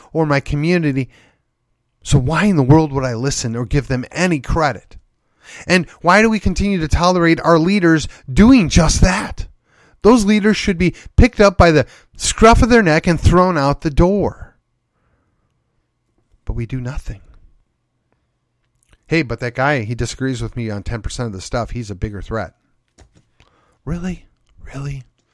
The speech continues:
Is that where we're at right now? Can we not see past that? Please. And honestly, it just leaves me wondering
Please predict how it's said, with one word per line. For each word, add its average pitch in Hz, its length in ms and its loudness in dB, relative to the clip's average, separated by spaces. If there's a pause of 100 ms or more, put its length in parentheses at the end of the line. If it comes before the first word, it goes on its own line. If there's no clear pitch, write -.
(320)
Is - 100 -16
that 156 160 -6
where 135 140 -4
we're 110 120 -6
at 107 220 -12
right 101 180 -14
now? 98 280 -16 (580)
Can - 160 -2
we 190 140 0
not 160 200 -2
see 160 160 -6
past 117 360 -4
that? 110 360 -12 (600)
Please. 220 720 2 (2500)
And 165 100 2
honestly, 143 560 0 (4000)
it 139 60 -8
just 147 220 -4
leaves 151 220 4
me 139 100 2
wondering 104 540 -2